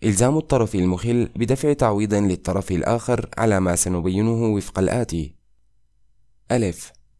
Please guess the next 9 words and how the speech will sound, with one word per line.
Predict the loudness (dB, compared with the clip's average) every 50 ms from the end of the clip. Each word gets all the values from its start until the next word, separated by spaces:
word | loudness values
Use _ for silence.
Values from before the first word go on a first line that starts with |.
| _ _ -6
التعويض | -6 -4 -2 0 0 2 2 2 2 0
في | 0 0 -2 -4
حالة | -2 0 0 0 0 0 0
الاستقالة. | 0 0 0 -2 -2 -4 -4 -2 0 0 2 2 0 -2 -6 -14 _ _ _ _ _ _ _ _ _ _ _ -4
واحد، | -2 -2 -2 -2 -2 -4 -4 -6 -6 -10 -16 -20 _ _ _ _ _ -2
في | 2 4
العقد | 4 4 4 2 2 2
المحدد | 2 2 2 0 -2 -2 0 2 2
الأجل | 2 2 2 2 2 4 4 4 2